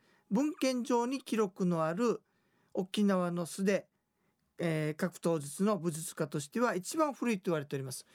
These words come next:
この張アハゴンの、あの、な-、記録の中に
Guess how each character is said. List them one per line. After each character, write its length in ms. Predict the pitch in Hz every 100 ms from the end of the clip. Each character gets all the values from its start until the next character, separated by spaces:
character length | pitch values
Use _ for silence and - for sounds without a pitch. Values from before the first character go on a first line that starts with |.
| - - - _ -
こ 140 | 277
の 180 | 269 208 _ _ _ _ _ _
張 200 | - 226
ア 20 |
ハ 120 | 202 185
ゴ 120 | 175
ン 140 | 175
の、 240 | 214 208 - _ -
あ 120 | 160
の、 120 | 147
な-、 200 | 147 180 - - -
記 80 | -
録 240 | 185 - 165
の 80 | 156
中 260 | 160 190
に 220 | 226 214